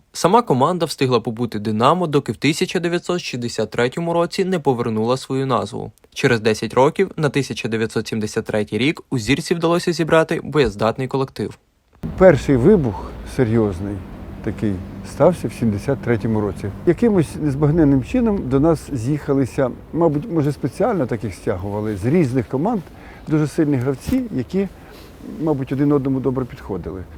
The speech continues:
Speaker 2: Вони прийшли якось не з самого початку, а десь трошки пізніше, але команда так заграла.
Speaker 1: Склад "Зірки" по ходу того сезону зайняв дванадцяте місце з двадцяти трьох команд,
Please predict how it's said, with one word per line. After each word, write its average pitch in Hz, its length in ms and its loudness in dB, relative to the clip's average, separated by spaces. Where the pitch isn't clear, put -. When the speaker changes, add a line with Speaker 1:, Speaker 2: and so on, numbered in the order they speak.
Speaker 2:
Вони 208 240 2
прийшли 202 340 0
якось 185 240 2
не 190 80 0
з - 100 -6
самого 180 260 2
початку, - 580 -8
а 139 80 -2
десь 147 160 2
трошки 175 340 -2
пізніше, 185 560 0
але 165 200 2
команда 180 380 2
так 156 220 2
заграла. 110 520 -2
Speaker 1:
Склад 220 420 2
"Зірки" 170 360 2
по 113 140 0
ходу 113 240 0
того 113 320 4
сезону 190 460 4
зайняв 165 340 2
дванадцяте 117 680 2
місце 180 320 0
з 147 80 -6
двадцяти 123 500 0
трьох 131 260 2
команд, 131 440 2